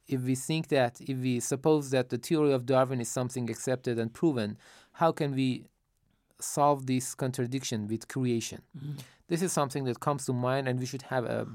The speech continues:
Speaker 1: an answer for this. You know, I think even if the theory of Darwin, mm, will be proven someday, it will prove that we have some kind of evolution in the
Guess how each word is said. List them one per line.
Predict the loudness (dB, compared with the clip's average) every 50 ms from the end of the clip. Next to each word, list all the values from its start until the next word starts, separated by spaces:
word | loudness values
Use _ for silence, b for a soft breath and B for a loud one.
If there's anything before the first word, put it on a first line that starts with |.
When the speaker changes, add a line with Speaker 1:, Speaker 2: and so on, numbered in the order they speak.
| -14 -12 -10
Speaker 1:
an | -6 -4
answer | -4 -4 -4 -4 -6 -8
for | -8 -10 -12
this. | -12 -14 -16 -16 -18 -18 -20 _ _
You | 0 2 4
know, | 6 6 4 4 0 -6 -14 -18 -20 _ _ _ _ _ 2
I | 2 2
think | 2 2 0 -2 -2 -4 -6 -6
even | -4 -2 0 0 0
if | 0 -2 -4 -6 -6 -6
the | -6 -6 -6 _ _
theory | -12 -6 -2 -2 0 0 0
of | -2 -2 -2 -2
Darwin, | -2 0 0 0 -2 -4 -6 -8 -10 -14 _ _ _ _ -18
mm, | -16 -14 -12 -12 -8 -6 -4 -4 -2 -4 -2 -2
will | -2 0
be | 0 0 -2
proven | 0 0 0 0 2 0 -2
someday, | -2 -2 -2 -2 0 -2 -2 -4 -4 -6 -10 _ _ _ _
it | -6 -6 -2 -2
will | -2 -2
prove | 0 2 2 2 2 2
that | 0 0 0 -2 -4 -10 -16 -20 _ _ -12
we | -8 -4 -4 -4
have | -2 0 -2 -2 -2
some | -2 -2 -2 -2 -2
kind | -2 -4 -4 -2 -2 -2
of | -4 -2 -2
evolution | -2 -2 -2 -2 -2 -2 -4 -4 -6 -6 -6
in | -6 -4 -4
the | -4 -4 -6 -6 -10